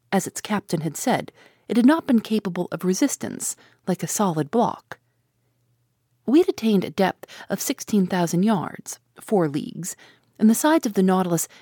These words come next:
then bore a pressure of sixteen hundred atmospheres, that is to say, thirty-two hundred pounds to each square two-fifths of an inch of its surface.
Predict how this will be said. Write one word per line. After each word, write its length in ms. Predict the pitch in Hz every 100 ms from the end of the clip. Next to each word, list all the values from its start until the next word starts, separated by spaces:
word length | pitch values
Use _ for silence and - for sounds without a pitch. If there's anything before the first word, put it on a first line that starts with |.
| -
then 320 | 175 254 277
bore 160 | 233 190
a 40 |
pressure 420 | - 196 - 180 - - -
of 140 | 202
sixteen 400 | - 285 - 233
hundred 260 | 185 160 -
atmospheres, 760 | 214 - 160 - - - - - _ _ _ _ _ _ -
that 180 | 220 214
is 120 | 185
to 100 | 175
say, 260 | 185 160 - _ _ -
thirty-two 380 | 247 220 - 180
hundred 320 | 180 160 -
pounds 540 | 269 208 - - - _ _ -
to 80 |
each 200 | 247 285
square 480 | - - 214 196 175 -
two-fifths 640 | - 185 - 226 - -
of 160 | 170 160
an 80 |
inch 400 | - 220 - - -
of 80 |
its 160 | 147 -
surface. 600 | 269 208 - - -